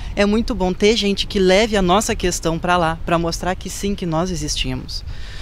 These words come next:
Tu sabe que existe, eu não sei se vocês conhecem, mas existe uma ong chamada, é, G G B, Grupo Gay da Bahia. Essa ong fez uma estimativa de pesquisa que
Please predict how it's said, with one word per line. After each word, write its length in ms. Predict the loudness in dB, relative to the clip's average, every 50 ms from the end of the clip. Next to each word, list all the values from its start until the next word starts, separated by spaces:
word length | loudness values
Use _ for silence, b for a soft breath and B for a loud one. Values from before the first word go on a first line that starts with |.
| B B B B B -6
Tu 80 | -6
sabe 460 | -4 0 0 2 2 2 0 -2 -4 -6
que 160 | -4 0 0
existe, 580 | 0 0 0 -2 -4 -4 -4 -4 -4 -4 -4 -2
eu 100 | 0 0
não 80 | 0 0
sei 160 | -2 -4 -4
se 120 | -4 -4 -6
vocês 460 | -4 -2 -2 -2 0 0 0 0 0
conhecem, 520 | 0 0 0 0 0 0 0 -2 -4 -4
mas 220 | -2 -2 -2 0 0
existe 460 | -2 -2 -2 -2 -2 -2 -2 -4 -2
uma 240 | 0 2 2 2 2
ong 440 | 2 0 0 -2 -4 -4 -6 -8 -6
chamada, 840 | -4 -4 -2 -2 -2 0 0 0 0 2 2 2 2 2 0 -2 -4 -10 -16 B B B B B B -20 -20 -20 -16 -8
é, 320 | -2 0 2 4 4 2 2
G 240 | 0 0 0 0 0
G 220 | 0 0 0 0
B, 340 | 0 0 0 0 0 0 -2 -6 -12 -10
Grupo 400 | -4 -2 0 0 0 0 -2 -4
Gay 220 | -2 0 0 0 2
da 140 | 0 0 0
Bahia. 440 | 2 2 2 2 0 -2 -6 -8 -10 -14 -20 -20 B B B B B B B B B B B B
Essa 360 | -2 -2 0 0 2 2 4
ong 300 | 4 4 2 0 -2 -4
fez 300 | -4 -2 -2 -2 -2 -2
uma 180 | -4 -4 -4 -4
estimativa 720 | -4 -6 -6 -6 -4 -4 -4 -4 -4 -6 -6 -4 -4 -6
de 100 | -6 -6
pesquisa 680 | -8 -6 -6 -6 -6 -8 -10 -10 -10 -10 -8 -10 -12 -12 -14 -18 -20 -20 B B B B B B B B B B B B -18 -18 -20 -20 -18 -10
que 440 | -4 0 2 4 4 4 2 0 -2